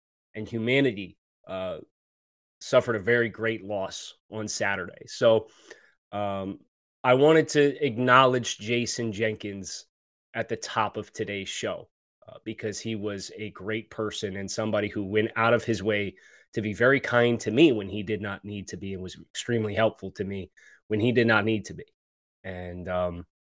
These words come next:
he touched me, and I think about Jason and his legacy. And I think the greatest thing you could say about his legacy is based on all the things that he was involved in with the Dolphins and all the people the Dolphins have touched during the thirteen years he was with the organization.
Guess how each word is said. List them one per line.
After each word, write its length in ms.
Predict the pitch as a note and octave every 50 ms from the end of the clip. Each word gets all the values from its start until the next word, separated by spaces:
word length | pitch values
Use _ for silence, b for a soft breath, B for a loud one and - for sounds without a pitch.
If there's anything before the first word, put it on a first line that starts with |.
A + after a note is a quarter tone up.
| _ _ _ _ _ _ _ _
he 160 | _ A#2 A#2 -
touched 380 | - B2 B2 A2+ - - -
me, 360 | G#2+ A2+ C3+ C3+ B2 A#2 A2
and 120 | G#2+ G#2 G#2+
I 80 | G#2+
think 180 | G#2 - A#2 G#2+
about 200 | G#2 A2 G#2+ G2
Jason 420 | - A#2 A#2 A#2 - - A2 G2+
and 100 | G#2 G2+
his 220 | F2+ A2 G#2 F2 F#2+
legacy. 580 | A2 A2+ A#2 A2 A#2 A2 - - G#2 G2+ G2
And 100 | F#2+ F#2+
I 60 | G#2 G2+
think 200 | - A#2+ G2 -
the 40 |
greatest 460 | G#2+ - A2+ A#2 B2 C3 C3 B2+ - -
thing 160 | B2+ A#2 A#2+
you 80 | A#2
could 160 | A2 - G2+ -
say 160 | - A#2+ A2+
about 220 | A2 A2 G#2+ F#2+
his 120 | G#2 F#2 F#2+
legacy 460 | A2+ A#2+ C3 C3+ C3 - - G#2+ G#2
is 100 | G#2+ G2
based 280 | - A#2+ A#2 - -
on 80 | A2+ G#2+
all 260 | G#2 - D#3+ F3+ F#3+
the 80 | E3 E3+
things 300 | - D#3 D3+ D3+ C#3+ -
that 100 | A#2+ -
he 120 | D#3 D#3+
was 120 | D3+ C#3+ B2
involved 360 | A#2 G2+ A#2+ A#2+ B2 F2 B2
in 100 | A2+ G#2+
with 100 | G#2+ F#2+
the 80 | A2
Dolphins 400 | F#2 A2+ A2+ A2+ - - G#2 -
and 100 | - G2+
all 140 | A2+ D3 D#3
the 80 | C#3+ C3+
people 260 | - C3+ B2 A#2 A#2+
the 120 | G2 A2
Dolphins 360 | - A2+ A#2 A#2+ - A2+ G2+ -
have 100 | F#2 -
touched 260 | - A2+ A2 - -
during 180 | - A2 A2 G#2+
the 60 | G2
thirteen 560 | - - - D#3+ D3+ - - - C#3 B2+ B2
years 240 | B2 A#2+ A#2 G#2+ -
he 80 | A#2 A2
was 140 | G#2 F#2+
with 100 | A2 G#2+
the 100 | F#2 G#2
organization. 600 | G#2+ G#2 G2+ G2+ F#2+ - A2 A2 G#2+ - A#2 A2+